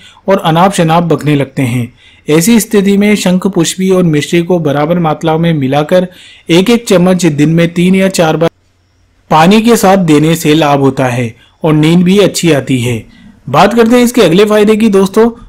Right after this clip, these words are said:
जो कि है हाई blood pressure में। उच्च रक्तचाप के रोगी को शंख पुष्पी का काढ़ा बनाकर सुबह शाम पीने से रक्तचाप सामान्य हो जाता है। दो कप पानी में दो चम्मच चूर्ण डालकर उबालें।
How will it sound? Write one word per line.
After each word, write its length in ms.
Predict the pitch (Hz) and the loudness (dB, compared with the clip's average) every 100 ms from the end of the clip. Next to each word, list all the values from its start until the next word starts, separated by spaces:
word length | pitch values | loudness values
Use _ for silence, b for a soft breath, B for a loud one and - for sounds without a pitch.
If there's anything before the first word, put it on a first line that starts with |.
| _ 143 | _ -2
जो 160 | 165 | -2
कि 160 | 170 185 | 0 2
है 160 | 202 | 2
हाई 240 | 226 160 170 | 0 0 0
blood 260 | 165 160 | 2 0
pressure 300 | 156 135 139 | 0 -2 -2
में। 240 | 123 120 110 b b b b _ | -4 -4 -8 b b b b _
उच्च 240 | 170 180 262 | -2 0 2
रक्तचाप 640 | 254 202 220 220 208 208 | 2 0 0 0 0 0
के 120 | 214 202 | 0 2
रोगी 320 | 160 156 180 | 2 0 0
को 140 | 196 | 0
शंख 300 | 185 175 190 | 0 0 0
पुष्पी 440 | 190 180 165 180 170 | 0 -2 -2 -4 -2
का 140 | 165 | -2
काढ़ा 340 | 151 147 151 | -2 -2 0
बनाकर 520 | 185 165 160 156 170 170 B B - | 0 0 0 -2 -2 -4 B B -8
सुबह 320 | - 180 202 | -2 0 2
शाम 300 | 196 185 190 | 2 2 0
पीने 360 | 160 143 170 | 0 0 0
से 260 | 170 170 180 B B - | 0 -2 -2 B B -4
रक्तचाप 640 | 143 170 190 196 196 196 | 0 0 0 0 2 0
सामान्य 500 | 196 170 139 175 175 | -2 -4 -2 0 0
हो 120 | 190 180 | 2 2
जाता 340 | 185 185 190 | 0 0 0
है। 320 | 185 196 b b b - | 0 -2 b b b -10
दो 260 | 135 175 214 | 0 2 2
कप 260 | 226 226 | 0 0
पानी 280 | 175 160 160 | 0 0 0
में 200 | 170 170 | -2 0
दो 200 | 160 180 | 0 0
चम्मच 480 | 185 165 165 170 - | 0 0 -2 -4 -4
चूर्ण 360 | 170 185 202 180 | 0 2 2 2
डालकर 380 | 143 139 156 | 0 0 0
उबालें। 520 | 147 131 135 170 240 | -2 0 -2 0 -2